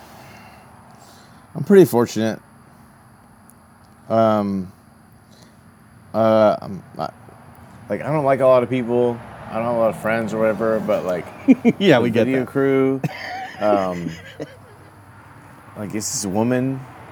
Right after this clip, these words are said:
Speaker 1: and we're friends. Like, we're real good friends. Her name's Jane,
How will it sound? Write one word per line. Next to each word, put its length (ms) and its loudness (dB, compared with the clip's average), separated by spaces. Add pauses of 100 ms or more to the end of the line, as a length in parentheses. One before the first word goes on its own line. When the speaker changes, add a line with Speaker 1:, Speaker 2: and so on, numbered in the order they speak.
(320)
Speaker 1:
and 200 -4
we're 80 2
friends. 600 -2
Like, 180 -10
we're 140 0
real 240 4
good 160 -2
friends. 480 -6 (540)
Her 80 -6
name's 220 -6
Jane, 400 -4